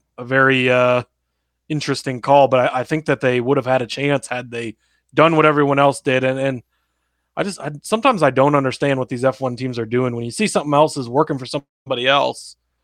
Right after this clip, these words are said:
why don't you do it too? I, I, I don't really get it sometimes, but, uh, still, still learning that part of it, I guess.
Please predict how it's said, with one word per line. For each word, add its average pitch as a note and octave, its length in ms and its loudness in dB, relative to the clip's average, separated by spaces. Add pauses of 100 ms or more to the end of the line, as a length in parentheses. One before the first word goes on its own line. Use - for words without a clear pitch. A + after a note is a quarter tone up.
(420)
why C3 160 0
don't C#3 260 -4
you C#3+ 120 -8
do C#3+ 140 -4
it C3+ 120 -6
too? F#3 240 -4
I, D#3+ 60 0
I, B2 160 0
I - 20 -2
don't A#2+ 460 -2
really B2+ 260 -6
get C#3 160 -2
it D#3+ 120 -2
sometimes, D#3+ 600 -2
but, A#2+ 320 -6
uh, A2+ 300 -2
still, A#2 400 -10
still B2 220 -6
learning A#2+ 240 -2
that A2+ 160 0
part A#2 180 0
of A2 80 -6
it, G#2 80 -8
I G#2 80 -6
guess. G#2 400 -10